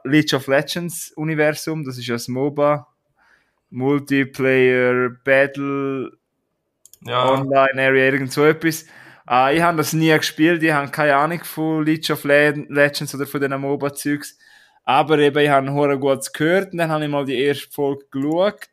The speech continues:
Speaker 1: und dann hat's mich recht gepackt. Hab dann auch die ersten vier Folgen ziemlich schnell geschaut. Ich glaub, insgesamt gibt's acht oder neun, ich hab jetzt erst sieben gesehen.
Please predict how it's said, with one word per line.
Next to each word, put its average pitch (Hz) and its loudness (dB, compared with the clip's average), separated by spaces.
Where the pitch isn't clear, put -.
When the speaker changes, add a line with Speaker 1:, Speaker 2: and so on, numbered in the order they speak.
Speaker 1:
und 139 0
dann 151 0
hat's 143 -4
mich 143 -2
recht 160 0
gepackt. - 0
Hab 151 2
dann 151 0
auch 139 4
die 143 0
ersten 143 0
vier 135 -4
Folgen 135 -4
ziemlich 127 -8
schnell 127 -6
geschaut. 143 -4
Ich 151 -4
glaub, 147 -2
insgesamt 147 -4
gibt's 135 -6
acht 139 0
oder 139 -6
neun, 151 -4
ich 147 -4
hab 135 -6
jetzt 131 -8
erst 139 -4
sieben 156 -2
gesehen. 165 -6